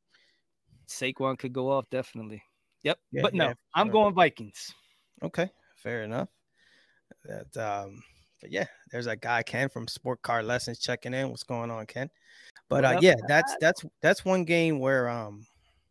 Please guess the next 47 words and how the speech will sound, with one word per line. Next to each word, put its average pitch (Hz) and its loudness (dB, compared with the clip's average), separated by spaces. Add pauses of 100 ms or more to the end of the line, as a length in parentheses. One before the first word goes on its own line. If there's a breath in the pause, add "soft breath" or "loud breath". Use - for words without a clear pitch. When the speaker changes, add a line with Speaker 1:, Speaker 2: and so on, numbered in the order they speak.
(180)
Speaker 2:
that's 135 -10
one 139 -4
game 127 -6
where 117 -6
it's, - -10
it's 117 -14
gonna 135 -6
be 120 -6
interesting 117 -10
'cause 104 -12
I, 110 -8
I 117 -2
don't, 120 -8 (580)
again, 120 -2
yeah, 113 -2
<laughs> - -6
like, 117 -8 (140)
Splenda's 135 -2
like, 117 -6
"Kirk 143 -2
Cousins?" 151 0
Yeah, 127 0
I'm 127 -4
not 139 -2
sure, 127 -2
so, 113 -12 (520 soft breath)
Speaker 1:
I'm 151 2
not 175 2
Speaker 2:
um, - -
Speaker 1:
su-, - -2
listen, 151 2
I'm 151 0
not 175 6
saying 160 4
he's 165 0
gonna 147 2
win 147 2
it 127 0
all. 160 6 (440 soft breath)
He 143 -2
won't 151 2
get 147 2
out 143 6
of 123 0
the 123 -14
second 151 0
round, 156 0